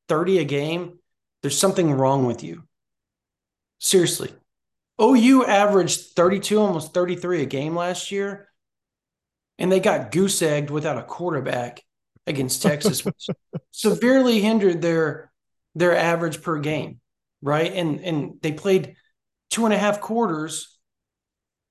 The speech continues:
Speaker 1: without Dylan Gabriel against T C U, right? So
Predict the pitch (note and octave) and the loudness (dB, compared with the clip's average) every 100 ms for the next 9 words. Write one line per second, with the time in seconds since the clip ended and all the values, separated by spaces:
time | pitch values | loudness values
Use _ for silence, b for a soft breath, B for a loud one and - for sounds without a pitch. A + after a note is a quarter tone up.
0 | _ E3 F3+ F#3 F3 E3+ F3+ D#3+ E3 F3 | _ -2 2 2 2 0 0 0 -2 -2
1 | F#3 F3 F3+ F3 - F3+ - F3+ G3 D#3 | 0 -2 -2 -8 -10 -8 -8 -4 -4 -4
2 | - _ _ _ _ _ _ _ _ _ | -8 _ _ _ _ _ _ _ _ _
3 | _ - D#3 E3+ F#3 - G3+ D#3 - | _ -8 -2 -2 -2 -2 -2 -2 -8